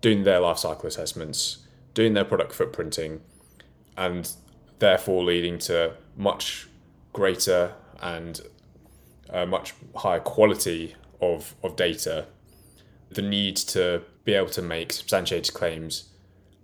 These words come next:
therefore leading to far stronger environmental data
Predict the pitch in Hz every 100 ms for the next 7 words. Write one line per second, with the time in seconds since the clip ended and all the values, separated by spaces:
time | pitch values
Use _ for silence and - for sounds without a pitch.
0 | - 107 101 - 92 92 87 87 - 90
1 | 85 82 - _ _ - 101 92 87 -
2 | - 101 95 90 85 - - - - -
3 | 101 95 87 87 87 87 78 87 82 -
4 | 80